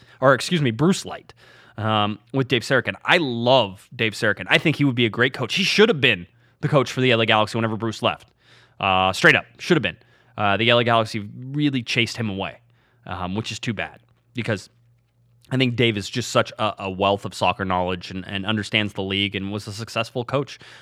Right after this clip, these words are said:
um, you know, in Major League Soccer. So really you had everything with him. But you can't say that you don't like Bru-, that you don't like Bruce and you want Dave.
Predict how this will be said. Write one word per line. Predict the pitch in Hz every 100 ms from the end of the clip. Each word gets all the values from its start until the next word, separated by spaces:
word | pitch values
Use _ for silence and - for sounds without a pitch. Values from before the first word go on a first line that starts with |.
| -
um, | 113 110 110 110 107 101 92
you | 110
know, | 117
in | 107 127
Major | 127 117
League | 107
Soccer. | 101 123 117 107
So | - 117
really | 117 143 135
you | 123
had | 117
everything | 117 127 107
with | 123 123
him. | 101
But | -
you | 127
can't | 120 214 220 -
say | - 156 135
that | 123 110
you |
don't | 127 123 107
like | 117 104
Bru-, | - 131 139
that | 127 123
you | 117
don't | 127
like | 117 101
Bruce | 127 -
and |
you | 107
want | 98 90
Dave. | 98 87 85